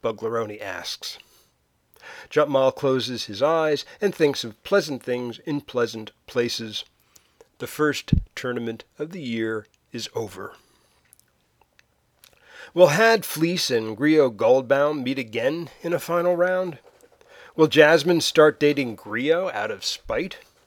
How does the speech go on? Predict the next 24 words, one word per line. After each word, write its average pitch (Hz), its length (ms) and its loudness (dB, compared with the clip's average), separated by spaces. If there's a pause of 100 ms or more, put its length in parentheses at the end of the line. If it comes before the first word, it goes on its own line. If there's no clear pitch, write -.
(440)
Will 196 120 6
Seth 190 380 2
B. 190 240 -4
Obamash 139 540 4
find 147 340 6
a 139 40 4
restaurant 135 600 -2 (100)
on 131 140 -4
the 131 60 -4
way 135 180 0
home? 113 480 -6 (680)
Will 165 220 2
Apple 175 460 -2
ever 143 220 2
get 139 240 0
tired 147 480 -6
of 151 180 -2
U 165 160 -4
two? 147 400 -2 (800)
Will 135 140 2
Spam 139 580 2 (120)
ever 139 200 0
replace 120 560 -2 (120)
falafels? - 680 -2